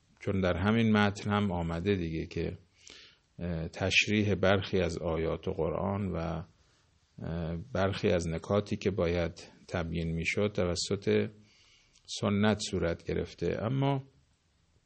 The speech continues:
به نظر میاد که دقیق تر این باشه که ما بگیم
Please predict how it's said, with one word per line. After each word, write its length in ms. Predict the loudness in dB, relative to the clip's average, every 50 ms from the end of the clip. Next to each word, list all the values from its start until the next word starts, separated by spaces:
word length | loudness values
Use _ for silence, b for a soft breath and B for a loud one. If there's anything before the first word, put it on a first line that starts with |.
| _ _ -20 -20 -20 -16 _
به 140 | -2 0 2
نظر 500 | 2 4 4 4 6 8 8 10 10 10
میاد 420 | 8 6 6 6 6 4 4 2 2
که 220 | 6 8 8 8
دقیق 600 | 8 6 6 8 8 8 8 8 6 6 4 0
تر 260 | 0 4 6 8 8
این 280 | 8 6 4 2 2 4
باشه 320 | 4 2 2 0 -2 -4
که 120 | -2 0 0
ما 200 | 2 2 2 2
بگیم 400 | 0 0 2 2 2 2 0